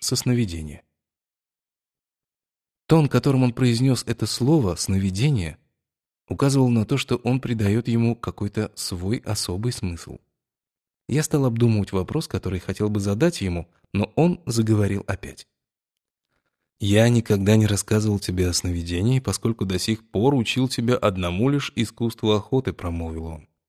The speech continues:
«Охотнику не нужно уметь обращаться с силой, и поэтому его сны — это просто сны. Они могут вызвать сильные чувства, но это не сновидение. А вот воин,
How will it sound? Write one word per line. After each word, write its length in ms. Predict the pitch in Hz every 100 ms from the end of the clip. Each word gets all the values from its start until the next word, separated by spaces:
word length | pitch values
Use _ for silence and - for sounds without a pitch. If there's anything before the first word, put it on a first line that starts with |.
| _ _ _ _ _ _ _ _ _
«Охотнику 640 | 101 107 170 170 170 165
не 160 | 170 160
нужно 380 | 151 170 165 156
уметь 260 | 135 139
обращаться 580 | 127 113 104 - 110 -
с 60 | 95
силой, 500 | - - 92 85 - _ _ _ _
и 60 | -
поэтому 460 | - 101 123 135 123
его 260 | 127 127
сны — 340 | - 139 151 131
это 300 | 139 131 110
просто 420 | - 104 95 -
сны. 320 | 87 87 85 - _ _ _ _ _ _ _ _ _ _
Они 220 | 107 104
могут 360 | 113 151 170 165
вызвать 360 | 180 160 156
сильные 560 | - - 170 165 151 131
чувства, 520 | - 147 135 - 92
но 160 | 90 95
это 480 | 104 95 101 151 143
не 220 | 117 107 117
сновидение. 880 | - 120 120 117 120 120 87 78 - _ _ _ _ _ _
А 160 | 104
вот 180 | 98 92
воин, 440 | 92 113 156 160